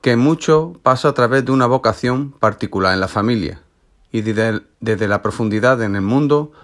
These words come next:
los laicos, y en particular los laicos cristianos. Y los laicos en la familia de Don Bosco están llamados a interactuar, promover y sostener los valores evangélicos en la sociedad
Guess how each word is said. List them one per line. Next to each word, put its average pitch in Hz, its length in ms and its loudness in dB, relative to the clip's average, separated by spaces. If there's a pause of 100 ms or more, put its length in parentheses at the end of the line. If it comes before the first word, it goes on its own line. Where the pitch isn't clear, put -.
(160)
los 95 160 -4
laicos, 143 500 2 (240)
y 104 60 -6
en 101 120 -6
particular 101 560 0
los 101 160 0
laicos 123 680 -2 (120)
cristianos. 87 560 -4 (1000)
Y 117 100 -2
los 113 140 2
laicos 156 400 2
en 160 60 0
la 127 80 0
familia 127 440 0
de 123 80 0
Don 107 140 -2
Bosco 156 580 0
están 127 340 -2
llamados 131 460 0 (360)
a 110 100 -2
interactuar, 104 800 0 (260)
promover 110 580 0 (300)
y 113 80 -2
sostener 113 460 -2
los 135 120 0
valores 127 520 2
evangélicos 117 720 -2
en 113 40 -6
la 98 80 -6
sociedad 87 580 -4